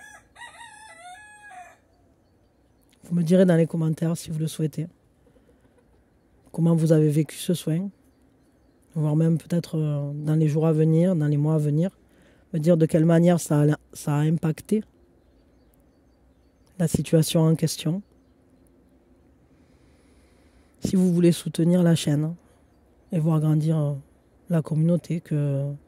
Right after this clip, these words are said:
ce, ce soin ou les tirages puissent être accessibles à d'autres, n'hésitez pas à liker, à vous abonner, à devenir membre, à partager.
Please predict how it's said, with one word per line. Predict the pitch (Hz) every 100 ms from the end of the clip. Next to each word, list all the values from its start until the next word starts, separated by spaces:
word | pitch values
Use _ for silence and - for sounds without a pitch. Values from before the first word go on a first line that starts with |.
| _ _ _
ce, | - - 156 143 143 143
ce | - -
soin | - - 170 175
ou | 170 147 143 143 - -
les | 160
tirages | - 160 151 160 151 143 - _ _ _ _ -
puissent | 147 -
être | 156 143
accessibles | 143 - 151 - 165
à | 151
d'autres, | 147 160 - 151 143 - _ _ _ _ _ _ _ _
n'hésitez | 151 151 143 151
pas | 165 160 151
à | 147
liker, | 147 143 - 151 156 175 170 _ _ _ -
à | 151
vous | 151 156
abonner, | 156 160 151 139 160 170 - - _ _ _ _ _ _ _ _ _ _ -
à | 147
devenir | 139 143 151 151
membre, | 147 139 139
à | 143
partager. | 147 139 - 143 143